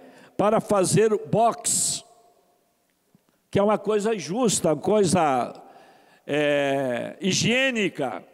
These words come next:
para substituir as barracas. E ba-, e, e banheiros químicos, que hoje não tem nenhum banheiro,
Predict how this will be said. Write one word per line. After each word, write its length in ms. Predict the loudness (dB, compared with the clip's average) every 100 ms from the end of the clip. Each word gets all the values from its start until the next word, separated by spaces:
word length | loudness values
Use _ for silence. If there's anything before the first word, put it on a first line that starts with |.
| _ _ _ _ _ _ _ _ _ _
para 280 | -2 2 2
substituir 880 | 2 0 2 0 2 0 0 2 4
as 160 | 2 0
barracas. 1000 | -2 0 0 -2 -6 -10 -10 -14 -14 -20 _ _ _ _ _ _ _ _ _ _ _ _ _ _ _ _
E 160 | 2 2
ba-, 200 | 2 -2
e, 440 | 0 0 2 0 0
e 160 | -2
banheiros 580 | 0 2 4 4 2 0
químicos, 960 | 0 2 2 0 -2 -6 -10 -12 -14 -18 _ _ _ _ _ _ _ _ _ _
que 160 | -2 2
hoje 320 | 4 2 2
não 220 | 0 0
tem 240 | 2 2 2
nenhum 240 | 2 2
banheiro, 640 | 2 2 2 4 2 -2